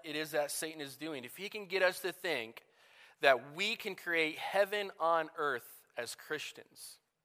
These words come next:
then he's got us. He's got us.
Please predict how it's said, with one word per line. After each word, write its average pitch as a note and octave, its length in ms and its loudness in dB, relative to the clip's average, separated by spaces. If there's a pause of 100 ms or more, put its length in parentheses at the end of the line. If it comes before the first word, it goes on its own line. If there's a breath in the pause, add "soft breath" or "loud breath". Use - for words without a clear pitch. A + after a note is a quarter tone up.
(1120 soft breath)
then C#3 80 -4
he's C3+ 180 -6
got D3+ 240 6
us. - 440 -6 (960)
He's C#3+ 180 -10
got D3+ 260 6
us. - 420 -10